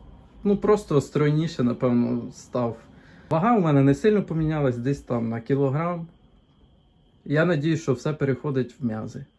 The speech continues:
А виїжджати будемо о шостій годині ранку. Думаю, що десь о дванадцятій або в час дня в Черкасах вже будемо. Туди триста п'ятдесят, десь приблизно так, кілометрів їхати.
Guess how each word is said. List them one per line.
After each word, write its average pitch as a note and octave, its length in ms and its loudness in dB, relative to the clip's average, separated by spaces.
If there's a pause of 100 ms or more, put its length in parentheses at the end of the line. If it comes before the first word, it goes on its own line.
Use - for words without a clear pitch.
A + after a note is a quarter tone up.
(380)
А D3 80 0
виїжджати G3 520 0
будемо E3 360 -4
о E3+ 100 0
шостій E3 440 -8
годині D#3 540 -2
ранку. G#3 580 -4 (440)
Думаю, F#3 400 -2
що E3+ 180 -8
десь D#3+ 220 -6
о D#3 60 0
дванадцятій E3+ 800 -4
або C#3 500 -2
в D3+ 100 -8
час E3 480 -2 (100)
дня D3+ 380 -4 (540)
в - 60 -20
Черкасах C#3+ 580 -4
вже C3 120 -8
будемо. E3 400 -10 (500)
Туди D3+ 500 -2
триста D3 680 0
п'ятдесят, C#3+ 600 -4
десь B2+ 140 -8
приблизно B2+ 560 -6
так, B2+ 260 -4
кілометрів E3 640 -8
їхати. D3+ 640 -10